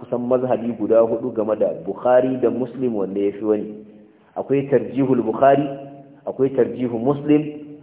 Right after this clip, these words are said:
akwai at-tasawi, akwai at-tawaqquf. Wasu suna ganin Bukhari ya fi Muslim, wasu suna ganin Muslim ya fi Bukhari, wasu suna ganin daidai wa daida suke, dan Juma da dan Jummai, wasu kuma suna ganin wannan magana a batta kawai.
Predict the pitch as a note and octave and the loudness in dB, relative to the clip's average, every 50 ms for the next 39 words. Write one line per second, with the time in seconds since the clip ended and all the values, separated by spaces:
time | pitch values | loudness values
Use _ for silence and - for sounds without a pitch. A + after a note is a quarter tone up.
0 | - - - - - - - C3 C3 C3 C3+ C3+ C3+ C3+ B2 - - - - A2+ | -20 -14 -6 -2 -2 0 2 4 4 4 2 2 0 -2 -2 -2 -4 -4 -6 -4
1 | - - C#3 C#3 D3+ D#3 D#3 E3+ E3+ - - - - - - - - - - - | 0 4 6 8 8 8 8 6 4 2 0 -6 -10 -12 -16 -18 -16 -16 -8 0
2 | - C#3 D3 C#3+ - - - - B2 A#2 A#2+ B2 - - - - - - - - | 4 4 4 4 2 -2 0 4 6 6 6 6 6 2 -4 -6 -8 -10 -14 -16
3 | - - - - - _ _ _ _ _ _ _ _ - A#2+ C3 C3 - D3+ D3 | -18 -20 -20 -20 -20 _ _ _ _ _ _ _ _ -4 -4 -4 -2 0 0 2
4 | C3 A#2 B2+ B2 B2 A#2+ A#2 A2+ - - B2 A#2+ B2 B2 - - A#2+ A#2+ A#2+ A#2 | 2 4 2 2 0 0 0 0 2 4 4 6 6 6 4 4 2 -2 -4 -4
5 | - - F2 - - - - - A#2+ B2 - - C#3+ C3 A#2+ A2+ A#2+ A#2 A#2 B2 | -6 -8 -12 -12 -14 -16 -8 -6 -6 -4 -2 0 0 0 2 2 0 0 0 -2
6 | C3 B2+ C3+ C#3 B2+ A2+ A2 G#2+ A2+ A#2 A2 F#2+ - F#2 F2 E2+ - - - - | -2 -2 -2 -2 0 0 0 0 -2 -4 -4 -4 -4 -4 -6 -6 -8 -14 -20 -20
7 | - - - - A#2 B2+ B2 - - D3+ D3 B2+ A#2 B2+ B2+ B2+ B2+ B2 B2 - | -20 -18 -8 -4 -4 -4 -4 -2 0 2 4 4 4 4 2 2 2 -2 -4 -8
8 | - - - - - - G#2+ G#2+ D3 D#3+ E3+ E3 D#3+ F3 E3+ D#3+ D3+ - - - | -14 -16 -18 -20 -20 -12 0 6 8 8 8 10 10 8 10 8 8 8 8 6
9 | - - - - - - - - - - - - - - - - A#2 B2+ C3+ B2 | 6 6 4 0 -6 -8 -10 -12 -14 -16 -20 -20 -20 -18 -4 0 0 0 2 2
10 | C3 C#3+ C3+ B2 A2 G2 F2+ G#2+ A2 A2 A2 A2+ A2+ A2 G#2+ G#2+ - - - - | 2 2 4 4 4 2 2 -2 -2 -2 -4 -2 0 0 -2 -2 -4 -10 -14 -18
11 | - - - - - B2 B2+ B2+ C3 C#3+ C#3+ C#3+ C#3+ C#3+ B2+ A#2+ B2 B2 B2 C3 | -20 -20 -20 -8 -4 -4 -4 -2 0 -2 -2 0 2 4 4 4 4 4 4 4
12 | C3+ C#3+ C3 B2 A2+ A2 B2 B2+ A#2+ G#2 F#2 G2 A#2 A2+ - G2 F#2 F#2+ E2+ | 4 4 4 4 4 4 4 4 4 4 2 2 2 0 0 -2 -2 -2 -4